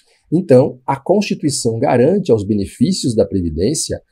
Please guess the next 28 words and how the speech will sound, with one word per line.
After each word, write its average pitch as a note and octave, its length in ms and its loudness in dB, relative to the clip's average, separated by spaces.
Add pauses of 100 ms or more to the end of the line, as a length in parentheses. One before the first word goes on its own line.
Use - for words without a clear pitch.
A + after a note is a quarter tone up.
(120)
uma B2+ 280 0
preservação D#3 1040 2
do D3+ 60 0
seu D3 180 -4
poder C#3+ 260 0
aquisitivo, C#3 600 -6 (680)
que D3 140 4
ele D#3+ 140 6
não E3 140 2
seja E3+ 320 0
corroído D#3+ 640 2
pela C3+ 220 0
inflação, B2+ 560 -2
por G2+ 160 -4
exemplo, F#2 300 -6 (520)
que C#3 100 2
ele C#3 100 4
seja C#3+ 300 4
reajustado C3 800 2
por B2 160 2
um A2+ 120 0
índice C#3+ 360 0
que B2 100 -2
mantenha C#3 560 2
o C#3 40 -4
seu - 140 -4
poder G#2+ 280 0
aquisitivo. F2+ 580 -8